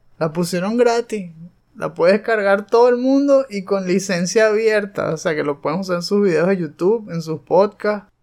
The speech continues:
en lo que quieran, en sus streams. Bueno, vamos a hablar un poquito nada más de los siguientes,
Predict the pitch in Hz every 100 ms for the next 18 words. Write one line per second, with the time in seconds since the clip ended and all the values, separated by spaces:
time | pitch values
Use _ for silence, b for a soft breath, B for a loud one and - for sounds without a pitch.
0 | - 170 175 165 156 - 143 151 147 135
1 | 151 151 151 - 151 202 226 - - _
2 | _ _ _ _ _ 185 190 165 160 202
3 | 240 247 214 190 170 160 160 170 208 220
4 | 220 226 208 226 226 233 226 208 240 247
5 | 233 220 220 226 196 185 - 160 160 190
6 | 208 214 269